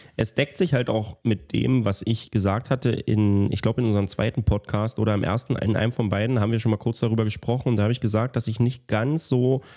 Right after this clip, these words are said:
zufrieden bin in der Vergangenheit mit Simos Taktikwahl und Ballwahl in den T-V-Finals, weil er ganz oft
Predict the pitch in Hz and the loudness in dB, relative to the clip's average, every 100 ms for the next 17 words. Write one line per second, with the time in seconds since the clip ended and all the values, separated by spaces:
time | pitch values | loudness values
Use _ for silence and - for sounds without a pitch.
0 | - - - _ - 123 - 131 151 123 | -20 -20 -20 _ -4 -4 0 2 2 2
1 | 120 113 117 - 107 107 117 120 113 120 | 2 2 0 0 -2 0 2 2 2 2
2 | 123 - _ _ - 120 - - 113 123 | 0 -6 _ _ 0 0 0 -2 0 0
3 | 123 - - 151 - 156 131 104 113 131 | -2 -4 -6 -6 -4 -4 0 0 2 2
4 | 127 - 110 139 139 95 95 101 101 - | 0 0 0 2 2 2 2 2 0 -2
5 | _ _ _ - 113 107 104 104 104 101 | _ _ _ -2 2 4 4 2 2 0
6 | 98 - 95 101 95 98 92 101 - 98 | 0 0 -2 -2 0 0 2 0 0 0
7 | 117 135 107 107 147 - - 143 - | 2 0 0 -2 -4 -4 -2 -2 -4